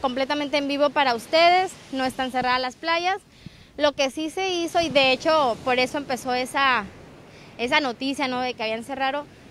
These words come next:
cerrado, perdón, es que fue en Playa Pinitos. Eh, sí los invitaron a retirarse porque las personas no estaban haciendo caso a las reglas que, pues, se tienen, ¿no? Para poder permanecer en la playa, pero no, no la,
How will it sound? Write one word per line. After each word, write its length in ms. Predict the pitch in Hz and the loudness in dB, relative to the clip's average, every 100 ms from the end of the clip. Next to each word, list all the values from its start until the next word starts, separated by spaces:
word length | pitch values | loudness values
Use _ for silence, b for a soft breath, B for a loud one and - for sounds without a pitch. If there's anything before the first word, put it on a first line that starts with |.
| - | -2
cerrado, 340 | 262 254 269 | 2 4 2
perdón, 320 | 277 269 285 285 | 2 -2 -2 -4
es 140 | 285 | -2
que 240 | 320 330 - | 0 0 0
fue 120 | 294 | -2
en 100 | 294 | -2
Playa 300 | 311 302 320 | 0 2 2
Pinitos. 560 | 311 262 269 294 320 339 - - - | 0 -4 -2 0 0 -2 -16 -16 -6
Eh, 160 | 240 | -4
sí 100 | 240 | 0
los 140 | 277 285 | 0 0
invitaron 340 | 311 262 262 | -2 0 0
a 80 | 285 | 0
retirarse 480 | 294 285 240 247 294 | -2 -2 -4 -4 -4
porque 300 | 285 285 294 | -4 -2 0
las 120 | 294 | -2
personas 380 | 294 247 254 262 | -2 -4 -2 -2
no 80 | 269 | -2
estaban 320 | 262 254 262 | 0 0 0
haciendo 300 | 247 240 240 | -4 -6 -2
caso 320 | 247 247 269 B B B B - | -4 -4 -8 B B B B -12
a 240 | - 240 233 | 0 4 4
las 200 | 226 226 | 2 2
reglas 480 | 254 277 277 330 - 302 | 2 4 2 0 -4 -10
que, 300 | - 247 240 240 | -2 0 0 -2
pues, 120 | 208 | -8
se 80 | 214 | -10
tienen, 380 | 202 233 240 233 | -4 -2 -2 -4
¿no? 120 | 233 | -4
Para 200 | 233 220 | -2 -2
poder 260 | 208 214 208 | 0 -2 0
permanecer 440 | 247 240 208 226 | 0 -2 -4 -4
en 80 | 240 | -2
la 80 | 220 | -4
playa, 400 | - 214 220 214 | -2 -2 -2 -2
pero 340 | - 247 269 285 - - | -2 0 0 -2 -8 -14
no, 280 | - 214 214 | -4 -2 -2
no 160 | 214 214 | -2 0
la, 320 | 233 233 208 | 2 2 0